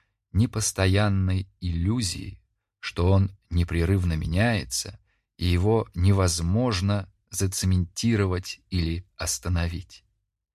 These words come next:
Мы готовы видеть себя через множество различных призм. Мы учимся жить с такой непредубежденностью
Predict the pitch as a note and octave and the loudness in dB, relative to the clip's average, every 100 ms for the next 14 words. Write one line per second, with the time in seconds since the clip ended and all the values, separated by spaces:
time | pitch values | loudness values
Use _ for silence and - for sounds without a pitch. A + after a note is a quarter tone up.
0 | _ _ _ - F#2+ G2+ G#2 G#2+ G#2 G#2+ | _ _ _ 0 4 4 4 4 4 4
1 | G#2 F#2+ - F2+ F#2 A2+ A2+ G#2+ _ - | 0 -2 -2 0 2 2 0 -4 _ -8
2 | F#2+ F#2+ F#2+ F2+ A2 C3+ B2 - A2+ A2 | 0 2 4 4 2 2 -2 -4 -2 0
3 | G#2 F2+ G#2+ - G2 F#2+ - _ _ - | 0 0 -2 -2 -4 -6 -10 _ _ 0
4 | F#2 F2+ F2 D#2 - _ _ _ _ F#2+ | 2 2 -2 -8 -16 _ _ _ _ 2
5 | A2+ - C#3+ - B2 A2 A2 F#2 A#2 A2 | 2 4 0 2 0 0 0 2 0 -4
6 | - - - G2 A2+ A2 A2 - _ G2 | -6 -6 -2 -2 0 0 0 -6 _ -2
7 | A#2+ A#2 A2+ A2+ A2 G#2 F#2+ F#2+ A2 B2+ | 0 -2 -4 -4 -2 -2 -2 -2 -2 0
8 | G#2+ F2+ F2 - - - | 0 -2 -4 -8 -10 -14